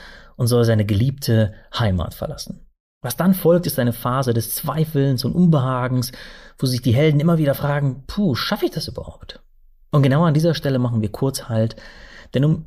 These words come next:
diesen Punkt soll es in der heutigen Folge gehen, nämlich um Wachstumsschmerz. Vielleicht kennst du dieses Gefühl, das sich gar nicht so heldenhaft anfühlt.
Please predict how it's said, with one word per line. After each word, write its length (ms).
diesen 360
Punkt 300
soll 160
es 80
in 80
der 100
heutigen 280
Folge 340
gehen, 460
nämlich 400
um 240
Wachstumsschmerz. 1120
Vielleicht 260
kennst 220
du 40
dieses 260
Gefühl, 300
das 120
sich 260
gar 180
nicht 140
so 80
heldenhaft 480
anfühlt. 460